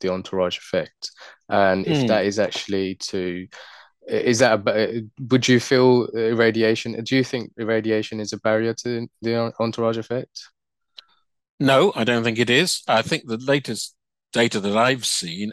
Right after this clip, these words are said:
Speaker 2: um, there's not much of it in fairness, is you lose about twenty percent of the terpene profiles and some of the more volatile minor cannabinoids. Um, so yes, there's less, let's keep to terpenes, there's less terpenes in there.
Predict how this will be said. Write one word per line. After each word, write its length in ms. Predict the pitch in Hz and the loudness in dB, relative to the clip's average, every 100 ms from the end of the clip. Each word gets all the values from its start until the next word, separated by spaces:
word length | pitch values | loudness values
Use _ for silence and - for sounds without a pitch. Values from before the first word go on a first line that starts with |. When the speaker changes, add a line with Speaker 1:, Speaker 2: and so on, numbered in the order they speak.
| - | -8
Speaker 2:
um, 360 | 92 95 98 95 | -6 -4 -6 -12
there's 140 | 90 | -14
not 140 | 104 | -12
much 300 | - 92 98 | -6 -6 -4
of 140 | - 82 | -6 -6
it 140 | 78 | -10
in 120 | 160 | -16
fairness, 400 | 151 165 190 - - - - - | -14 -12 -8 -8 -8 -14 -20 -10
is 160 | 104 117 | -4 -2
you 80 | 120 | 2
lose 280 | 147 123 - | 2 2 -2
about 400 | 110 120 123 - | 0 2 2 -2
twenty 320 | - 117 - | -6 -6 -4
percent 360 | 107 - 110 107 | -4 -2 -2 -4
of 100 | 95 | -10
the 80 | 95 | -10
terpene 500 | - 110 - 110 104 | -6 -6 -4 -6 -6
profiles 640 | 117 113 - 123 156 139 | -6 -6 -4 -6 -6 -10
and 140 | 101 | -8
some 280 | - - 113 | -4 -2 0
of 60 | 104 | 0
the 60 | |
more 200 | 101 101 | 0 0
volatile 600 | 92 101 104 101 98 92 - - | -2 -6 -6 -6 -6 -6 -10 -12
minor 240 | - 101 95 | -6 -4 -4
cannabinoids. 640 | 101 98 104 120 151 - _ - - - - - _ - | -2 -2 -2 -4 -6 -10 _ -20 -20 -20 -20 -20 _ 0
Um, 360 | 117 113 107 - | 2 4 0 -6
so 240 | - 117 | -2 0
yes, 300 | 117 143 113 | 2 2 2
there's 160 | 113 101 | -4 -2
less, 320 | 120 110 - | 0 0 -2
let's 180 | 139 135 | -6 -6
keep 220 | - 131 | -6 -8
to 100 | - | -8
terpenes, 440 | - 98 95 90 - | -6 -6 -6 -10 -8
there's 120 | 101 | -2
less 200 | 117 - | -2 0
terpenes 460 | 107 95 87 78 | -2 -2 -8 -12
in 100 | 87 | -16
there. 180 | - - | -14 -16